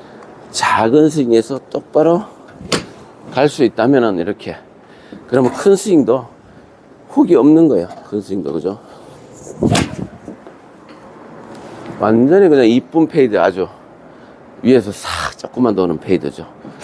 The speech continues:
그래서 결국에는 헤드가 손목을 임팩트 때 앞질러 가지 않는 이런 게 안 되려면은 샷 컨셉 자체가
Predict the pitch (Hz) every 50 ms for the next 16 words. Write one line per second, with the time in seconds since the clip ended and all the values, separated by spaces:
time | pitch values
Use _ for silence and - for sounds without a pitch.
0 | - - - - - - - - - - - 101 104 - 117 117 117 123 - -
1 | - - - - - - - - - - - - - - - - - - - -
2 | - - - - - - - - - - - - - - - 151 165 185 196 220
3 | 208 208 190 156 127 120 127 120 107 98 85 87 - - _ _ _ _ - -
4 | - - - - - 170 180 156 127 123 120 120 110 - 120 113 117 127 139 131
5 | 123 98 90 - _ - 101 - 139 131 - 143 - - - - - - - 135
6 | 147 170 160 - - 92 - - 90 85 90 92 90 82 - - - - - -
7 | - - - - - - - - - - 135 143 165 190 175 170 120 85 90 92
8 | 92 101 117 123 107 90 82 82 78 76 - - - - 156 - - 143 123 110
9 | 147 135 - - 98 - - - 123 107 95 90 95